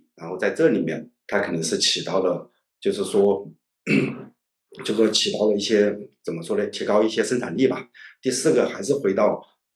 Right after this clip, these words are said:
回到刚才的元宇宙里面，或者说在三D的世界里面，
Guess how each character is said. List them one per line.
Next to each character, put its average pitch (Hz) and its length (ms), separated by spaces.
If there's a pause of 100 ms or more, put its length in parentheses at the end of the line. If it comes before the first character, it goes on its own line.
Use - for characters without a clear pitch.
(120)
回 95 120
到 98 140
刚 107 200
才 98 140
的 98 100
元 92 180
宇 101 60
宙 147 160
里 110 100
面， 82 220 (220)
或 95 80
者 85 100
说 92 180
在 95 160
三 117 300
D 143 120
的 95 140
世 - 220
界 151 200
里 80 180
面， 80 240